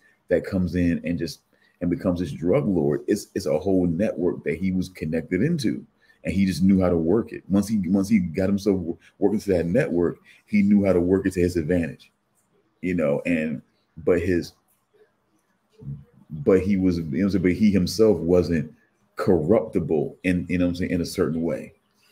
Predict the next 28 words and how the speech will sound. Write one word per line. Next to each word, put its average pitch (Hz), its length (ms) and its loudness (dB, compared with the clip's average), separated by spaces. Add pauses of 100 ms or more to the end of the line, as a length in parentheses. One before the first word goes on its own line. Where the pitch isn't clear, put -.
(180)
And 85 180 0
that's 92 260 0
ultimately 90 360 2
what 85 180 0
brought 82 180 2
him 82 140 -4
down. 82 380 0
You 87 80 -2
know 90 80 0
what 82 40 0
I'm 82 40 -8
saying? 85 140 -2
He 92 80 -2
took 90 180 -2
on 90 100 2
a - 20 -4
super 90 280 -4
powerful 80 420 -2
guy 82 460 -2 (580)
that, 82 380 0 (540)
that 76 220 0
really 98 680 6
needed 90 640 0 (320)
that 82 180 -2
reporter 78 500 0
taken 85 400 -2
out 76 200 -4
bad. 78 240 -4